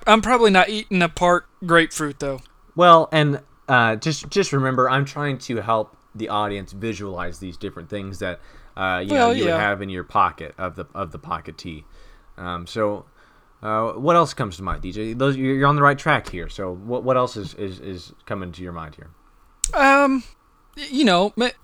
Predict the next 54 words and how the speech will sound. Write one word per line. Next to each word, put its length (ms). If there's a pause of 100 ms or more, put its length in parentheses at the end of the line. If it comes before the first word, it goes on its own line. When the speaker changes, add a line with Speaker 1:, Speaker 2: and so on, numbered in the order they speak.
(180)
Speaker 1:
maybe 240
like 160
a, 540
a 60
small 280
pack 320
of 80
fruit 240
snacks. 580 (640)
Speaker 2:
Yeah. 340 (160)
Okay. 240
So 200
some 200
fruit 240
snacks. 400
Wow. 220
So 160
you're 160
on 160
a 60
roll 320
here. 300 (380)
Um, 360
y-, 180
uh, 200
uh, 240
it 160
never 280
hurts 240
to 80
have 160
some 140
fruit 220
snacks. 360
So 80
you 120
could 120
just 200
probably 280
stuff 260
those 220
right 120
down 180
into 120
the 100
pocket. 380 (400)
Speaker 1:
Yeah. 380
Speaker 2:
Um, 240 (100)
how 80
about 140
a 60
pack 280
of 120
gum? 380